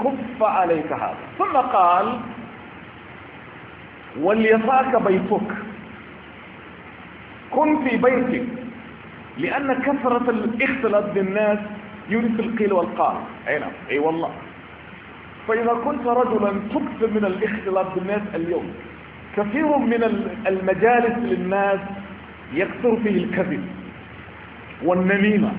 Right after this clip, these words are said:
والغيبة والخطايا والبراطم والدردشة الكذبية. لذلك ينبغي لكل عاقل أن يبقى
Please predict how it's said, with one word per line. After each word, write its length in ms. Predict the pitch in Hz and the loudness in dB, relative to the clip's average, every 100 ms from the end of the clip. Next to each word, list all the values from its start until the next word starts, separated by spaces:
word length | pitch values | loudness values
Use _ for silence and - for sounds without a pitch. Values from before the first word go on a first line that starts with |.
| - - - - - - - - | -6 -8 -12 -14 -16 -16 -14 0
والغيبة 680 | 175 175 - 214 208 - - - - - - - - - | 2 2 2 4 6 4 2 -2 -4 -6 -10 -12 -14 0
والخطايا 840 | 165 175 - 185 - 226 220 196 - - - - - - - - - - 131 | 0 2 0 -2 2 4 4 2 0 -4 -8 -10 -12 -14 -14 -16 -16 -14 0
والبراطم 960 | 185 185 180 202 214 247 247 220 - - - - - - - - - - - - - - - | 2 2 4 4 6 6 4 2 0 -2 -8 -12 -14 -16 -16 -16 -18 -18 -18 -18 -18 -18 -6
والدردشة 880 | 143 196 156 - 208 208 - 240 240 | 0 0 0 0 2 2 4 2 4
الكذبية. 760 | 190 - - 196 170 175 131 120 - - - - - - - - - - - | 0 0 0 -2 0 -2 -2 -4 -8 -12 -14 -16 -18 -18 -18 -18 -18 -18 -2
لذلك 480 | 170 214 277 285 254 | 0 4 4 4 4
ينبغي 500 | 226 214 220 247 220 | 4 4 4 4 4
لكل 560 | 202 196 254 240 220 | 2 2 0 2 2
عاقل 400 | 202 202 - 277 233 170 - 190 | 2 -2 -2 -2 -2 -2 -4 -4
أن 100 | 196 196 190 | -2 -2 0
يبقى 500 | 294 - - 214 | 0 0 -2 0